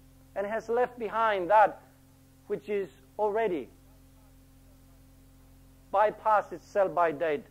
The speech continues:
so to speak. You know, there is a psychological attachment to holding on to things. We hold on tickets even after we already have used them, gone on the plane, gone on the bus, they're still in our bags, in our handbags.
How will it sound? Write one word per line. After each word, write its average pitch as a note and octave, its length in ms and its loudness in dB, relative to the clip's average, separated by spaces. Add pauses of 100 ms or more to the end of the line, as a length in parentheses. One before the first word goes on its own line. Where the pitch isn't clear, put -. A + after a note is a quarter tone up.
(180)
so C3+ 100 -8
to A#2 120 -16
speak. - 260 -20 (920)
You D#3+ 80 -14
know, G3 100 0
there F3+ 120 0
is D#3+ 100 -6
a E3 60 -10
psychological F#3+ 920 -2 (680)
attachment D#3+ 640 -8
to D#3 60 -8
holding F#3 360 -6
on G3 200 -2
to D3 100 -16
things. A#2 300 -16 (960)
We F#3+ 120 -4
hold G#3+ 280 0
on G#3 200 2
tickets G#3 420 -8 (380)
even A3+ 280 -4
after A#3 380 2
we F#3 160 -2
already G#3+ 320 0
have F3+ 180 -6
used G#3 280 -6
them, B2+ 260 -10
gone A#3 180 -2
on A3 120 -2
the F#3 80 -2
plane, G#3+ 320 0
gone A3+ 180 4
on G#3+ 100 -2
the F#3 60 -4
bus, G3 300 4
they're F#3+ 160 -2
still B3 220 -6
in G#3+ 100 -6
our G3 160 0
bags, E3+ 400 0
in D#3 80 -12
our E3+ 180 -4
handbags. D#3+ 320 -12